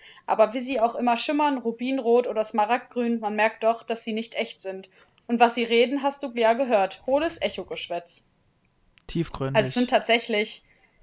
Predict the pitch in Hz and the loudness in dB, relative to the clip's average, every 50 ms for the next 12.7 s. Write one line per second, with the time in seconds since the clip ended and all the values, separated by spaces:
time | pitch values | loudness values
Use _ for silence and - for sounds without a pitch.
0 | _ _ - 240 254 240 214 202 214 208 - 269 269 - 254 - - 233 240 - | _ _ 2 6 8 8 8 6 4 0 0 -2 0 -2 -2 0 -2 -2 -2 -2
1 | 240 220 - - - 226 247 269 285 311 214 185 196 180 156 - 175 190 180 185 | -6 -8 -6 -4 2 6 8 8 8 8 6 2 -4 -4 -4 -2 -2 -2 -2 -4
2 | 190 - - 240 233 226 240 226 - - 208 214 - 226 - - 202 208 202 214 | -6 -6 -4 -4 -2 -2 -2 0 0 0 0 0 -4 -6 -8 -6 -8 -6 -6 -6
3 | - - - - - - 208 196 202 214 214 202 190 196 190 190 185 185 - - | -6 -4 -4 -4 -2 0 2 2 2 2 0 -4 -6 -6 -6 -8 -8 -8 -12 -20
4 | - - - - _ - 202 190 208 196 - 196 196 - - 202 190 196 190 - | -20 -20 -20 -14 _ -6 -6 -4 -4 -4 -2 -4 -2 -2 0 2 4 4 2 2
5 | - - - 240 - 240 208 190 - - - 156 156 160 185 175 156 175 180 180 | 0 0 0 0 0 0 -2 -2 -2 -4 -4 -2 0 2 2 2 2 0 -2 -2
6 | 180 180 180 160 175 160 139 143 165 - - 185 170 - - - 139 135 139 131 | -6 -8 -8 -6 -6 -4 -2 -4 -4 -4 -4 -6 -6 -6 -6 -6 -6 -6 -6 -10
7 | 139 131 127 127 127 135 143 135 - 147 143 147 127 131 127 - - 127 - 127 | -12 -12 -8 -6 -6 -6 -8 -10 -12 -14 -14 -12 -12 -12 -12 -12 -14 -16 -18 -18
8 | 123 131 135 151 151 - - - - 123 120 120 - - - - - _ - - | -16 -12 -10 -10 -8 -8 -10 -12 -12 -12 -12 -12 -14 -16 -20 -20 -20 _ -4 -4
9 | 113 - - - 127 120 - 123 120 113 120 117 113 - - 123 120 - - - | -2 -2 -4 -6 -8 -8 -8 -8 -8 -8 -6 -8 -8 -8 -8 -8 -8 -8 -10 -12
10 | - _ _ _ _ _ _ _ _ - - - - - - - _ _ _ - | -16 _ _ _ _ _ _ _ _ -18 -18 -18 -20 -20 -20 -20 _ _ _ -16
11 | - - - 123 120 127 127 123 - - 120 127 135 - - - - - - - | -14 -12 -12 -12 -10 -10 -10 -10 -8 -8 -6 -8 -8 -10 -12 -18 -20 -12 -8 -6
12 | 143 135 - - 151 156 160 165 151 156 165 175 160 - | -6 -4 -2 0 2 2 2 2 0 -2 -2 -4 -6 -8